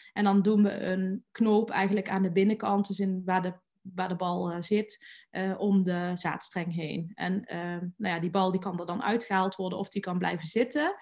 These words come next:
En die bal die gaat dan als het ware gewoon, eh, ja, afsterven. Dus dat is eigenlijk, eh, een hele mooie manier. Ehm, een andere manier wat je ook kan doen, wat ook nog wel eens gebeurt, eh, op sommige klinieken, is dat ze de bal eigenlijk eruit halen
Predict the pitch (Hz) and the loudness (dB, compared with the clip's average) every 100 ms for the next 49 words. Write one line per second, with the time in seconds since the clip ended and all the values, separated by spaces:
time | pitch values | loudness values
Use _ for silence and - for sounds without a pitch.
0 | - - _ 214 208 202 214 202 202 202 | -14 -20 _ 2 4 4 4 4 2 2
1 | 196 190 190 - 180 180 180 - 180 180 | 0 -4 -4 -2 0 0 -4 -4 -4 -4
2 | 170 165 - 175 160 160 - 160 156 165 | -4 -6 -8 -10 -10 -10 -8 -8 -8 -8
3 | 160 165 180 180 180 - 190 185 - 180 | -8 -6 -6 -6 -2 0 0 0 -4 -4
4 | 180 175 - 175 180 180 170 180 214 247 | -4 -6 -6 -4 -2 -2 -2 0 2 4
5 | 247 254 277 359 - - - - _ - | 6 6 2 -2 -10 -20 -20 -20 _ -2
6 | 202 196 190 190 185 185 185 185 185 185 | 0 2 2 2 0 0 -2 -2 -2 -4
7 | - - 180 175 - 240 233 233 220 202 | -6 -6 -6 -2 4 6 6 6 4 0
8 | - 214 233 233 233 233 226 190 202 226 | 2 2 4 4 4 4 4 2 0 0
9 | 240 214 202 - 190 208 202 202 - 196 | 0 0 0 0 0 2 2 0 -4 -2
10 | 196 190 202 - 208 202 202 202 202 202 | -2 -4 -6 -4 -2 0 0 2 4 4
11 | 202 190 - 185 - 196 185 196 196 - | 2 -4 -4 -6 -2 -2 0 2 2 0
12 | 190 196 190 - - 202 202 185 185 185 | -2 -2 -6 -6 -2 -2 -2 -2 0 0